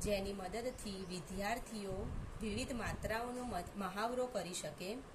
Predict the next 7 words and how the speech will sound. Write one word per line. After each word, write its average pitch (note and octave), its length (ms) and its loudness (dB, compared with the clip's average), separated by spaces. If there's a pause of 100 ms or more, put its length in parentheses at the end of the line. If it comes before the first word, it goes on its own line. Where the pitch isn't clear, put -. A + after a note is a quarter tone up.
(200)
છે. D#3+ 360 -6 (460)
ઉદાહરણ C#4+ 580 2
રૂપે A#3+ 400 -2 (240)
આપણે G3+ 280 2
એક A#3+ 300 -2
મૂળાક્ષર G3 560 0
લઈશું. G#3 580 -4